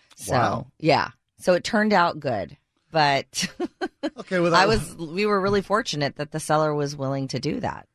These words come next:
Speaker 1: you know?
Speaker 2: Yeah, folks, I mean, if you've, if you've been out there and you've actually considered buying a house sight unseen, we'd love to hear from you. The number
Speaker 1: Yes.
Speaker 2: to the show is eight four four talk one oh one. Again, the number's eight four four talk one oh one.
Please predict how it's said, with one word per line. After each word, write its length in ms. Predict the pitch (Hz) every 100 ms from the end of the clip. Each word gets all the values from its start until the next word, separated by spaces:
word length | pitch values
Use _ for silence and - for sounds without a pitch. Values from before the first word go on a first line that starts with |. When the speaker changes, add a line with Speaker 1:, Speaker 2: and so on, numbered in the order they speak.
| _
Speaker 1:
you 100 | 135
know? 200 | 123 - 139 _ _ -
Speaker 2:
Yeah, 160 | - -
folks, 360 | - 202 -
I 60 | 160
mean, 200 | 151 151
if 180 | 143 151
you've, 220 | 175 131
if 280 | 160 160 175
you've 120 | 180
been 100 | 165
out 220 | 139 135
there 140 | 127 120
and 120 | 117
you've 300 | 110 92 - _
actually 500 | 131 127 - 127 117 107
considered 520 | 117 - 147 117 95
buying 320 | 127 120 117
a 20 |
house 380 | 92 123 113 107
sight 280 | - 123 117
unseen, 640 | 113 113 - 127 123 135 - _ -
we'd 180 | 117
love 180 | 107 113
to 100 | 117
hear 160 | 117 127
from 180 | 123 113
you. 120 | 151
The 120 | 117
number 180 | 117 117
Speaker 1:
Yes. 80 | 120
Speaker 2:
to 60 |
the 80 | 110
show 280 | 101 135 123
is 120 | 98
eight 180 | 110 107
four 260 | - 113 104
four 420 | - 120 143 175 _ _ _ _
talk 440 | - 151 151 - -
one 280 | 113 113 123
oh 100 | 110
one. 260 | 101 101 127
Again, 260 | 110 117 110
the 60 |
number's 440 | 110 104 101 - - _ _ _
eight 180 | 139 139
four 300 | - 131 120
four 460 | 107 131 120 135 147 _ -
talk 380 | 139 127 - 117
one 200 | 113 113
oh 100 | 104
one. 340 | 98 92